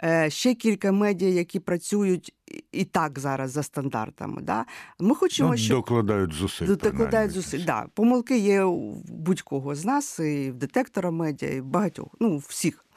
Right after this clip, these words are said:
Speaker 1: власне. Але ми хочемо, щоб об'єднали зусилля всіх тих,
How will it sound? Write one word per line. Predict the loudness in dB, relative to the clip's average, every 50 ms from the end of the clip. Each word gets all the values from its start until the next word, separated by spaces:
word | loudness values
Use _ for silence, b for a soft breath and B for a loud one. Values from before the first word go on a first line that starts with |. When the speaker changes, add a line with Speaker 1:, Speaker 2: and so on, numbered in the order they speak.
| b b
Speaker 1:
власне. | -6 -4 -4 -4 -8 -12 B B B B B B B B B B _ _
Але | 0 2 4 4 6 6 4 4 4
ми | 4 4 2 4
хочемо, | 4 2 2 2 2 2 2 2
щоб | 0 -2 -2 -2
об'єднали | -2 0 0 0 0 2 2 2 4 4 2
зусилля | 0 0 -2 -4 -2 0 2 2 2 2 2
всіх | 0 -2 -2 2 4 4 4 2 -2
тих, | -4 0 2 2 2 2 -2